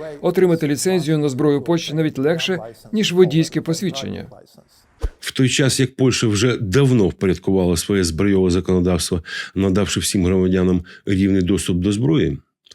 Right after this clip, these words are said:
Speaker 2: українцям замість реальних знань та підготовки нав'язують поліціянтів і відеокамери в кожному закутку.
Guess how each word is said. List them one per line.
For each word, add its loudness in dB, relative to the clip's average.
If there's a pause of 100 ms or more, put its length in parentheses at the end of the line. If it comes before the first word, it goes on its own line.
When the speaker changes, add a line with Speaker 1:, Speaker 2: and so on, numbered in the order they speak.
(260)
Speaker 2:
українцям 2
замість 0
реальних 2
знань 0 (220)
та -2
підготовки 0 (180)
нав'язують 2
поліціянтів 2
і 0
відеокамери 0
в -10
кожному 0
закутку. -6